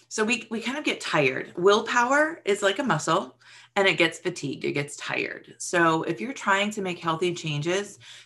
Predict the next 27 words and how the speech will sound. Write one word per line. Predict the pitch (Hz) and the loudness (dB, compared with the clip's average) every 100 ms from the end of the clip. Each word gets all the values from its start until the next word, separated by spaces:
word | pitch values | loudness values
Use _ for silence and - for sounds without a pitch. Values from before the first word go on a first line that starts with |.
| - | -2
you | 202 | 0
need | 233 | 0
to | 226 | -2
make | 185 170 170 | 0 0 2
it | 147 | 0
as | 139 - _ - | 0 -4 _ -6
easy | 226 247 247 226 220 | -2 0 -2 0 -2
as | 202 | -2
possible | - 135 147 - 196 226 226 120 - - - | -2 -2 -2 -4 -2 0 0 -4 -14 -20 -10
for | - 175 | 0 6
these | 165 165 | 6 6
changes | - 147 143 143 | 0 -2 -2 -6
to | - 143 | -4 -2
occur. | 139 - 247 165 - - | -2 0 2 2 0 -8
So | - 165 | -6 -2
you | 160 | 0
make | 156 151 147 143 - - | 0 0 -2 -4 -12 -14
a | 147 | -14
plan. | - - 156 143 - - - - - | -12 -8 -6 -6 -8 -18 -20 -12 -2
You | 170 | -2
say, | 160 147 143 - | 2 2 2 2
"All | 123 | 2
right, | 185 165 170 | 4 2 2
I'm | 214 226 | -2 -2
gonna | 240 | -4
get | 202 180 | -2 2
up | 160 160 - | 4 4 0